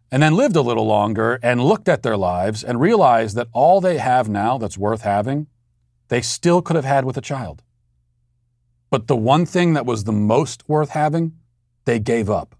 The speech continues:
forever. They killed the greater dream for the sake of the lesser one.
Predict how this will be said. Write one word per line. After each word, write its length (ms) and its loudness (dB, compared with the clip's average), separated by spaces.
forever. 520 -8
They 200 2
killed 560 2
the 180 0
greater 480 2
dream 560 -4
for 100 -4
the 100 -2
sake 300 -2
of 80 -4
the 100 -2
lesser 340 -4
one. 240 -14